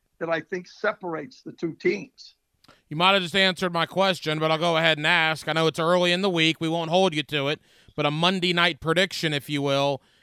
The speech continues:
Speaker 2: You leaning Philadelphia right now?
Speaker 1: Yeah, I'm leaning Philadelphia for a couple reasons. I think, number one, what I just said, I think defensively they have an edge. Even though the statistics are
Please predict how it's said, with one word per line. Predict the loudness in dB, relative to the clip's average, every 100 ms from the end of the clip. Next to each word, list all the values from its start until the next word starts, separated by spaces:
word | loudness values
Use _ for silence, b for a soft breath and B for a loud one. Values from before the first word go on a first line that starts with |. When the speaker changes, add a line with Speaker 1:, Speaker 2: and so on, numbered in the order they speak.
| -4
Speaker 2:
You | -2
leaning | 2 4 2
Philadelphia | 0 2 4 4 2 2 0 2
right | 0 2
now? | 0 -2 -10 _ _ _ _ _
Speaker 1:
Yeah, | 6 8
I'm | 8 4
leaning | 2 2 -2
Philadelphia | -2 0 0 -2 -2 -6
for | -4 -6
a | -4
couple | -4 -4 -6
reasons. | -6 -8 -10 -12 -8
I | -8
think, | -6 -8 -6
number | -6 -4
one, | -4 -4 -4
what | -4
I | -6
just | -6 -8 -10 -4
said, | 0 0 0
I | -6 -4
think | -4 -4 -10 _ _ _ -8
defensively | -6 -6 0 0 0 -4 -6 -4 -4
they | -2 -2
have | 2 0 0
an | -6 -8
edge. | -6 -6 -8 -14
Even | -14 -12 -8
though | -6 -8
the |
statistics | -12 -14 -14 -8 -8 -8 -10 -10
are | -8